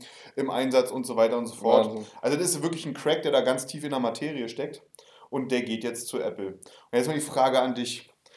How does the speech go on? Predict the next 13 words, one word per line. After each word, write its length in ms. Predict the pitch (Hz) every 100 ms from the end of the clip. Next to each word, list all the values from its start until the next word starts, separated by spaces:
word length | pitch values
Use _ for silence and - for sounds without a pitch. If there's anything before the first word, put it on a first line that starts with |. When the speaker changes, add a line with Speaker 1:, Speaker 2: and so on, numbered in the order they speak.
| _ _ -
Speaker 1:
Womit 400 | 113 143 165 170
verbinde-, 500 | - 131 123 147 151
Speaker 2:
<laughs> 40 |
Speaker 1:
oder, 220 | - 143 135
äh, 140 | 143
inwieweit 520 | 147 147 135 135 139
verbindest 640 | - 127 117 147 139 127 120
du 140 | 170
denn 260 | 202 165 -
Apple 360 | 139 170 170
mit 400 | 139 143 143 -
künstlicher 560 | - 147 - - 123 139
Intelligenz? 760 | 123 123 120 110 107 104 -